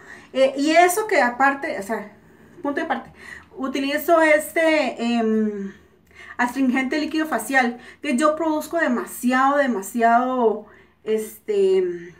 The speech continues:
demasiada grasa. Entonces con eso me lo controlo. Hoy fue que no utilicé maquillaje, de hecho, eh, <laughs> grabé la introducción, gra-, bueno, grabé unos pedacitos con YouCam y por eso es que ustedes,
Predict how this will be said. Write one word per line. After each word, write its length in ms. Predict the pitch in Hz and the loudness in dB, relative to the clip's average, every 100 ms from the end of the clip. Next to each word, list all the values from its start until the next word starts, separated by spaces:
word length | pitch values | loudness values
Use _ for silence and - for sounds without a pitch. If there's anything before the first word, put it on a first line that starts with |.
| _ _ _ | _ _ _
demasiada 600 | - 220 226 233 233 254 | 0 2 2 2 4 4
grasa. 580 | 247 254 247 - 185 - _ _ - - | 4 2 2 -6 -12 -12 _ _ -20 -14
Entonces 540 | 220 226 247 240 233 - | -6 -4 2 2 0 -2
con 180 | 285 269 | -2 0
eso 220 | 262 311 | -2 -2
me 60 | 294 | -2
lo 100 | 285 | -2
controlo. 400 | 277 294 285 - | -4 0 2 2
Hoy 380 | 254 285 349 - | 4 4 2 -2
fue 320 | 320 311 311 | 4 4 4
que 120 | 330 | 0
no 100 | 262 | -2
utilicé 680 | 247 277 269 277 277 285 285 - - - | -2 -4 -4 -2 0 0 -4 -10 -16 -4
maquillaje, 680 | 262 277 262 294 294 320 | -4 -2 2 4 4 2
de 160 | 262 240 | 0 0
hecho, 400 | 240 302 285 - - - _ | -2 0 0 -2 -14 -20 _
eh, 280 | 214 240 240 247 - | -6 -2 -2 -2 -2
<laughs> 400 | 277 240 262 262 - - - | 0 0 0 -2 -2 -6 -4
grabé 340 | 247 262 262 269 | 4 6 6 6
la 140 | 311 | 4
introducción, 520 | - 294 269 254 339 | 4 2 2 2 2
gra-, 200 | 294 277 | 4 2
bueno, 200 | - 285 | 4 2
grabé 260 | 240 226 254 | 4 4 4
unos 180 | 311 349 | 0 -4
pedacitos 580 | - 302 269 294 339 339 | 4 4 4 -2 -6 -2
con 220 | 254 240 | 2 2
YouCam 460 | 262 - 311 311 427 - - - - - - | 0 -2 2 2 0 -6 -20 -20 -20 -20 -8
y 100 | 269 | -4
por 180 | 269 269 | 0 2
eso 200 | 247 240 | 2 -2
es 80 | 277 | -6
que 60 | 285 | -6
ustedes, 380 | - 262 262 | -2 0 0